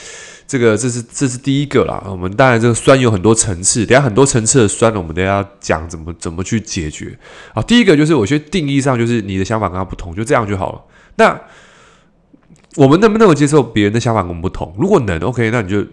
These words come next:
呃，你就接受酸民的存在，因为他有他的看法，但是我还是过我自己。就像是，诶，我今天，呃，我喜欢用左手吃饭，OK，可是人家跟你说，诶，不行，你就是要用右手吃饭，因为这样的话，你就是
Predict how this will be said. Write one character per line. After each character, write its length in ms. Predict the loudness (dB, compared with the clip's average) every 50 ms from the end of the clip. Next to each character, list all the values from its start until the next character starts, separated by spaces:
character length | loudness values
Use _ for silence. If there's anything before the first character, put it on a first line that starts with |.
| -14 -14 -10
呃， 100 | -8 -8
你 80 | -8 -8
就 100 | -10 -8
接 200 | -2 0 0 2
受 180 | 2 2 0
酸 220 | 0 0 0 0 0
民 100 | 0 -4
的 80 | -8
存 240 | -8 -8 -10 -8 -4
在， 140 | -2 -2 -2
因 80 | -2 -4
为 80 | -4
他 160 | -4 -2 0
有 40 | 0
他 100 | 0 0
的 40 | 0
看 220 | 0 -2 -2 0
法， 120 | -2 -2 -2
但 140 | -4 -6 -6
是 160 | -6 -6 -4
我 160 | -4 -4 -4
还 80 | -4 -4
是 80 | -6
过 160 | -4 -4 -4
我 80 | -4 -4
自 100 | -6 -10
己。 180 | -12 -14 -14 -14 -14 -14 -14 -16 -18 -18 -20 -20 -20 _ _
就 100 | -6 0
像 180 | 2 2 4 4
是， 60 | 2 0
诶， 120 | 0 0 0
我 120 | 0 -2
今 120 | -2 -4
天， 380 | -2 -2 0 -2 -2 -4 -10 -16 _ _ _ _ _ _ _ -4
呃， 100 | -2 -2
我 100 | -2 -2
喜 80 | -2
欢 80 | -2 -2
用 120 | -2 -4
左 200 | -4 -2 -2 -2
手 120 | 0 -2 -4
吃 200 | -4 -6 -6 -4
饭， 240 | -2 -2 -2 -4 -8 -16 -20 -20 -20 -20 -20 _ _ _ _ _ _ _
OK， 280 | -14 -10 -8 -8 -8 -8
可 120 | -10 -8
是 140 | -6 -4 -4
人 160 | -2 -2 -2
家 80 | -2 -2
跟 100 | -2 -2
你 60 | 0
说， 80 | 0 0
诶， 60 | 0
不 80 | 0 -2
行， 320 | -4 -4 -4 -6 -8 -8
你 160 | -10 -12 -10 -8
就 100 | -6 -2
是 80 | 0
要 100 | 2 2
用 160 | 2 0 0
右 160 | 0 0 0 0
手 180 | 0 -4 -4 -6
吃 180 | -6 -6 -6 -4
饭， 240 | -2 -2 -2 -2
因 60 | -2 -4
为 100 | -4 -2
这 80 | -2
样 120 | -4 -4 -4
的 40 |
话， 200 | -4 -6 -6 -6
你 100 | -6 -8
就 160 | -8 -8 -8 -6
是 240 | -4 -4 -6 -6